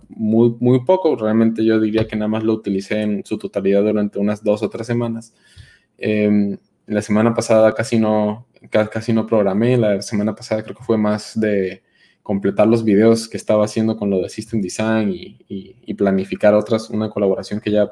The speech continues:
vendrá por ahí, eh, la semana que viene. Am, eh, pero, eh, el, el, a lo que, donde quiero llegar es de que no es lo mismo que Java, de que había gente que decía,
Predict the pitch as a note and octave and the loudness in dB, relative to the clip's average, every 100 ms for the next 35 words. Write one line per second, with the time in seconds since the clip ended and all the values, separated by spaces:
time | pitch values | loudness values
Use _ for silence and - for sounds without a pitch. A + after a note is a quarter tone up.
0 | - G#2+ G2 F#2+ - A2 G2+ G#2 - _ | -2 -2 0 0 -2 0 0 -2 -6 _
1 | G#2 F#2+ G2 - G2 G2+ G2+ G#2 A2 A2 | -6 -6 -6 -12 -8 -6 -6 -4 -2 0
2 | A2+ A2+ _ - - - _ - A2 A2 | 0 -4 _ -20 -20 -20 _ -2 2 2
3 | G#2 - _ _ _ _ _ _ _ - | 0 -6 _ _ _ _ _ _ _ -20
4 | - _ - G#2+ G#2+ - B2 C#3 C#3+ B2+ | -20 _ 0 2 2 -2 -4 0 2 2
5 | - - _ _ _ _ _ - A2 A2 | 0 -10 _ _ _ _ _ -8 -2 0
6 | A2 A2 G#2+ G#2+ - _ _ - A2+ G#2+ | 2 2 0 -2 -6 _ _ 2 4 4
7 | G#2 - - A#2+ A2 - A2 A2+ A#2 A2+ | -2 -10 -4 0 0 2 2 4 4 4
8 | A2+ A2+ B2+ C3+ B2+ B2 B2+ B2+ B2 A#2 | 2 4 2 4 2 2 0 0 0 0
9 | B2 B2 - A2+ B2+ B2+ A#2+ A#2+ A2+ G#2+ | -2 -4 -6 -4 -2 -2 -2 -2 -4 -2
10 | A2 A2+ G#2 - - G#2 G2+ G2+ G2 G#2+ | -2 -2 -4 -12 -10 -10 -6 -4 -2 0
11 | A2+ A#2+ A#2+ A#2+ A#2 G#2+ G#2+ A#2 G#2+ G#2 | 0 0 -2 -2 -2 -4 -2 -4 -4 -8